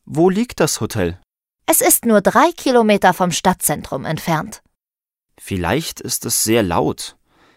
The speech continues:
Speaker 1: Wenn die Autobahn oder die Eisenbahn in der Nähe ist, dann kann man nachts sicher nicht schlafen.
Speaker 2: Nein, hier steht, die Zimmer sind sehr ruhig.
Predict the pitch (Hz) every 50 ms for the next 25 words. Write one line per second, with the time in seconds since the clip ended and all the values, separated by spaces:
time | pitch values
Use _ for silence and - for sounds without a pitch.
0 | _ _ _ _ _ _ _ _ _ - 101 101 90 101 - - 101 131 190 -
1 | - 127 95 80 98 92 90 85 82 80 71 55 69 87 85 80 87 - - 98
2 | 139 185 175 160 110 - - 82 78 80 85 69 73 87 90 87 87 98 110 113
3 | 104 95 67 82 87 - - - - - - _ _ _ _ _ _ _ _ _
4 | _ - 87 90 87 - 120 117 117 110 95 98 98 113 151 - - - - -
5 | - - - _ - 120 156 - - 190 170 165 156 - - - 139 143 156 156
6 | - 107 90 85 - _ _ _ _ _ _ _ - 277 302 320 311 262 220 196
7 | - _ _ _ _ _ _ _ _ _ _ _ _ _ - - 233 220 202 -
8 | - - 233 240 262 254 _ - 190 185 - - 240 254 254 240 214 185 196 180
9 | 175 165 - - 202 226 247 247 208 226 233 247 190 156 - - - - _